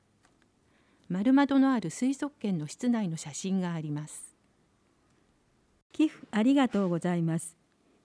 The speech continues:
Speaker 2: 寄付先ごとに五十音順。公認陸上競技場の復活プロジェクト。アスリートの記録挑戦を応援したいへ。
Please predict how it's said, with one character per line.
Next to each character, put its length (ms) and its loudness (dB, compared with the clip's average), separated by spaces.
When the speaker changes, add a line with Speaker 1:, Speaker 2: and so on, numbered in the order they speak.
Speaker 2:
寄 140 2
付 120 -20
先 220 0
ご 140 4
と 100 0
に 160 0
五 160 0
十 220 0
音 200 2
順。 280 -6
公 180 4
認 260 8
陸 240 2
上 220 4
競 240 2
技 140 2
場 200 2
の 220 2
復 220 -4
活 260 -2
プ 100 -2
ロ 120 4
ジ 100 -2
ェ 40 -4
ク 100 -20
ト。 220 -8
ア 80 0
ス 200 0
リ 140 6
ー 20 4
ト 160 2
の 140 4
記 120 0
録 180 2
挑 220 2
戦 300 4
を 320 2
応 80 4
援 160 4
し 100 -6
た 140 -2
い 140 -8
へ。 180 -6